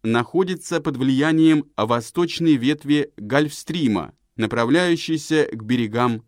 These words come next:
Новой Земли. Благодаря этому температура моря сравнительно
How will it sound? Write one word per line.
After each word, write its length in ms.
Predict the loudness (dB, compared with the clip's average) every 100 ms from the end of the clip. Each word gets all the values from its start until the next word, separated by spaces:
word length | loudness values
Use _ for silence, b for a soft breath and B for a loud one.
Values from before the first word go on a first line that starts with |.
| -4
Новой 560 | 2 2 2 0 -4 _
Земли. 540 | -6 -2 -2 -2 -8 _ _ _ _
Благодаря 640 | -4 -2 -2 0 0 0
этому 580 | 0 -2 0 -2 -4 -12 _ -8
температура 640 | -6 -4 -2 -2 0 0
моря 500 | 2 2 0 -2 -6 _
сравнительно 880 | -20 -6 -2 0 -2 -2 0 0 2